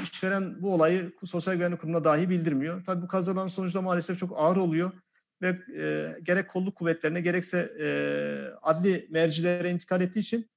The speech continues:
e, bu, bu tür durumlar Sosyal Güvenlik Kurumu'na intikal ediyor ya da hak sahipleri veya kazanlının kendisi Sosyal Güvenlik Kurumu'na iş kazası geçirdiği yönünde, e, ihbarda bulunuyor.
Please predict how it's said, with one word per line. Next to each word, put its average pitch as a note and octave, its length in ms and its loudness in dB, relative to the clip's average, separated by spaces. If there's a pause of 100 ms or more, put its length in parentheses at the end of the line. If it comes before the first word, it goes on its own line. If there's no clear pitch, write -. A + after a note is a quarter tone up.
(240)
e, E3 40 0 (440)
bu, G3+ 200 -6
bu G3+ 80 -4
tür F#3+ 220 0
durumlar F#3 320 2
Sosyal F#3+ 380 0 (180)
Güvenlik F3+ 320 2
Kurumu'na F#3+ 260 0
intikal F#3 460 2
ediyor F3 260 4
ya F#3+ 200 4
da G#3+ 280 2 (320)
hak G3 180 2
sahipleri F3+ 500 2
veya F3 180 4
kazanlının F3+ 540 2
kendisi F#3 420 -2
Sosyal F#3+ 260 0
Güvenlik E3+ 260 0
Kurumu'na E3+ 220 -4
iş F#3+ 100 -4
kazası F3+ 500 -2 (460)
geçirdiği F3+ 480 2
yönünde, E3+ 580 2
e, D#3+ 580 0
ihbarda F#3 460 4
bulunuyor. D#3+ 380 0